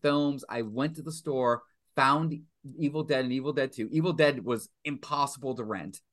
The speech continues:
'cause it was always out. So I rented Evil Dead Two. And unfortunately, that was also the time, 'cause I'm Jewish, my father was, um, trying to, I was failing out of, um,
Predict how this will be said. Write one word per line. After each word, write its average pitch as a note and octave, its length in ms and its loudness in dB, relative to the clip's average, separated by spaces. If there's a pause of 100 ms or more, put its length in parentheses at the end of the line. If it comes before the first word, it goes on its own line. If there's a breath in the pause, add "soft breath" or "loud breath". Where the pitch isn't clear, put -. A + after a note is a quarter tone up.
(260)
'cause A2+ 160 -2
it A#2+ 40 -2
was A#2 120 -2
always C3 360 2
out. G2+ 260 -4
So C#3 100 -4
I B2 60 2
rented A#2+ 300 -2
Evil G#2 180 -8
Dead G#2 220 -6
Two. A#3 360 0 (680)
And C3 420 6 (540)
unfortunately, D#3 720 0
that C#3+ 160 4
was C#3 100 -2
also C#3+ 260 -2
the - 60 -12
time, C#3 440 -2
'cause B2 140 -10
I'm A2 140 -4
Jewish, C#3 420 -4 (240)
my A#2+ 120 0
father C3 440 6
was, A#2+ 480 4
um, G#2 500 0
trying B2+ 360 2
to, A#2 560 0
I B2+ 140 2
was B2 160 -2
failing C3 360 0
out A#2 200 -2
of, G#2+ 140 -4
um, F#2+ 400 -6